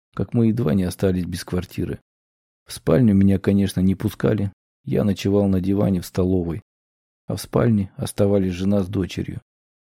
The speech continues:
Девочка, естественно, видела и понимала, как ко мне относится её мать. Денег у меня, конечно, не прибавилось, и на этой почве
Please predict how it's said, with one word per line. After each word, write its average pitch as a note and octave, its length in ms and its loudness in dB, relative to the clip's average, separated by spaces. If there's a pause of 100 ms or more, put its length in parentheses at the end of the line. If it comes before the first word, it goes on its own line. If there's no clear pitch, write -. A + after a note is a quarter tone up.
(140)
Девочка, A2 760 0
естественно, - 560 -2
видела G2+ 400 -2
и F2+ 80 -4
понимала, G2+ 580 0 (580)
как A2 220 0
ко G#2 100 0
мне F#2+ 240 4
относится F#2 520 -2
её F2+ 160 -2
мать. E2+ 320 -4 (680)
Денег - 380 -2
у G2 40 0
меня, F#2+ 220 2
конечно, F#2+ 440 0
не F2+ 160 0
прибавилось, G2+ 680 2 (360)
и G2 100 -4
на G#2 100 4
этой G2 240 2
почве - 480 -2